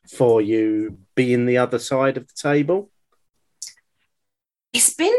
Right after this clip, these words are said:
Speaker 2: rather strange, 'cause now I'm seeing myself as a representative, which I probably was a little bit of, like, an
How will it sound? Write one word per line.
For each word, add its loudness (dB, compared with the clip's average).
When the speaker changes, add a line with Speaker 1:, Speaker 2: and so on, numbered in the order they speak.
Speaker 2:
rather 2
strange, 2
'cause 0
now 4
I'm 2
seeing 0
myself 0
as -4
a 2
representative, -4
which -2
I 2
probably -4
was 0
a -4
little -4
bit -6
of, -6
like, -2
an -4